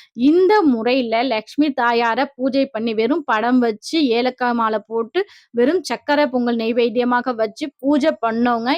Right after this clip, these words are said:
இன்னைக்கு சொல்லியிருக்காங்க, "இந்த வருஷம், போன வருஷம் நாங்க பூஜை பண்ணோம், இந்த வருஷம் நாங்க மூணு பவுன் நான் சேர்த்திருக்கேன்" அப்படின்னு இருக்காங்க. உள்ளன்போட லக்ஷ்மி தாயார வணங்குங்க. லக்ஷ்மி தாயார் பெருசா எதுவுமே எதிர்பார்க்க மாட்டாங்க. எந்த தெய்வமும் உங்க உள்ளன்பையும்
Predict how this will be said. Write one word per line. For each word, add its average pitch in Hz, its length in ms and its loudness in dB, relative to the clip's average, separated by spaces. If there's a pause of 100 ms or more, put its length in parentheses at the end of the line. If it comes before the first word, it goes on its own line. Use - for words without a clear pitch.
(100)
இன்னைக்கு 285 520 2 (300)
சொல்லியிருக்காங்க, 247 540 0 (100)
"இந்த 233 200 -2
வருஷம், 247 460 -2 (140)
போன 240 240 0
வருஷம் 240 240 -2
நாங்க 262 200 0
பூஜை 269 300 -2
பண்ணோம், 240 320 -2
இந்த 247 140 0
வருஷம் 220 260 0
நாங்க 233 200 0
மூணு 233 300 -2
பவுன் 233 220 0
நான் 214 220 -2
சேர்த்திருக்கேன்" 226 520 -2
அப்படின்னு 208 260 -4
இருக்காங்க. 208 300 -10 (480)
உள்ளன்போட 311 720 4
லக்ஷ்மி 302 340 -2
தாயார 247 440 0
வணங்குங்க. 233 520 0
லக்ஷ்மி 226 400 -4
தாயார் 262 440 0
பெருசா 269 420 0
எதுவுமே 254 320 2
எதிர்பார்க்க 240 500 -2
மாட்டாங்க. 214 400 -4
எந்த 277 340 2
தெய்வமும் 254 540 0
உங்க 240 220 -2
உள்ளன்பையும் 269 760 2